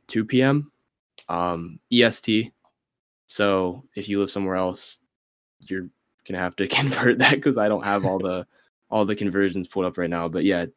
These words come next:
Speaker 1: I'm hoping for two P M E S T every Monday is probably when I'm gonna be uploading an episode. So just so everyone knows,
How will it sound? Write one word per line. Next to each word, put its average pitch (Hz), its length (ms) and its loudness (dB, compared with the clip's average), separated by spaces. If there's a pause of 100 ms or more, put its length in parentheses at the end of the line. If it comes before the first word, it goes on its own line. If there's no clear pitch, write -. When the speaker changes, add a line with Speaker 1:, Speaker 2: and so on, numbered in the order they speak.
Speaker 1:
I'm 104 160 -2
hoping 135 340 6
for 139 200 6
two 131 220 6
P 131 220 6
M 117 400 0
E 113 100 2
S 107 220 0
T 98 320 2 (480)
every 104 200 4
Monday 98 340 4
is 92 100 0
probably 95 240 2
when 95 100 2
I'm 92 100 0
gonna 87 80 -2
be 90 60 0
uploading 85 360 -2
an 80 80 -10
episode. - 280 -10
So - 120 -10
just 98 160 -2
so 104 80 2
everyone 101 280 0
knows, 95 340 -2